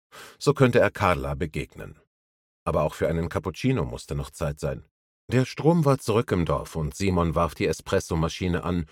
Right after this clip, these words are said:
überlegte, ob er nicht Luisa auch eine Tasse ans Bett bringen sollte, um sie zu versöhnen, ließ es aber doch sein.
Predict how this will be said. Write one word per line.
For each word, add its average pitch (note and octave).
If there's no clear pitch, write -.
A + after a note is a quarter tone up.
überlegte, D3
ob C3+
er B2
nicht A#2+
Luisa A#2+
auch D3
eine D#2+
Tasse -
ans -
Bett E2+
bringen F2
sollte, F2
um E2
sie F2
zu -
versöhnen, G2+
ließ B2
es -
aber F#2+
doch -
sein. -